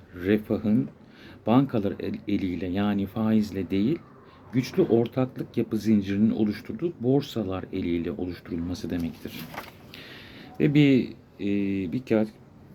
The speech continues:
birkaç satır daha okuyacağım. Bence Amerika'yı Amerika yapan sermaye pis-, piyasalarıdır.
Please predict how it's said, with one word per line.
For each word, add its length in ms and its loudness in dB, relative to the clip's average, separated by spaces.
birkaç 460 0
satır 260 0
daha 100 6
okuyacağım. 400 0
Bence 280 2
Amerika'yı 640 0
Amerika 340 2
yapan 280 -2
sermaye 500 -4
pis-, 340 -12
piyasalarıdır. 720 -2